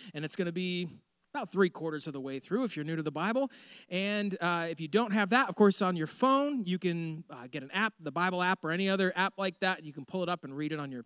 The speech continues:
phone or mobile device. I'm giving you time to get there right now, by the way. All right? <laughs> So you can pull it up on your mobile device or in your print Bible.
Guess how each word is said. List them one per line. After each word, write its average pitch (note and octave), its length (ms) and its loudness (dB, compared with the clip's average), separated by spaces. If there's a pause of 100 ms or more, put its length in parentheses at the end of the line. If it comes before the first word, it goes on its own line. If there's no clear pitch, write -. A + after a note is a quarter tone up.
phone F3+ 240 -4
or C3+ 40 -8
mobile F3 260 -4
device. E3+ 400 -4 (380)
I'm C3+ 140 -6
giving G3 260 2
you D#3 60 0
time F3 280 -4
to C3+ 80 -8
get F3 240 -4
there F3+ 280 0
right F3 200 -6
now, F3+ 260 -2
by F3+ 140 2
the F3+ 80 2
way. F#3+ 260 2 (240)
All E3+ 80 4
right? G#3 180 6
<laughs> G3 260 4
So G#3+ 80 2
you G#3+ 80 4
can A3+ 120 2
pull A#3 180 8
it A#3 60 8
up A#3 140 6
on A3 120 6
your G3 100 4
mobile A3 280 6
device G#3+ 500 4
or G3 240 2
in G3 80 4
your F3+ 120 0
print B3 260 4
Bible. A3 400 2